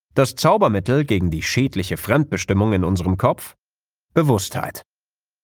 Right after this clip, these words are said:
Wenn du wissen willst, wie du miesen Gedanken den Hahn abdrehst, deiner eigenen inneren Stimme Gehör verschaffst und zu einem selbstbewussten und authentischen Ich zurückfindest,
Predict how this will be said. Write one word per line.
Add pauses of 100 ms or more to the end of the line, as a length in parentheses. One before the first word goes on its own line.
(120)
Wenn
du
wissen
willst,
wie
du
miesen
Gedanken
den
Hahn
abdrehst, (320)
deiner
eigenen
inneren
Stimme
Gehör
verschaffst (260)
und
zu
einem
selbstbewussten
und
authentischen
Ich
zurückfindest,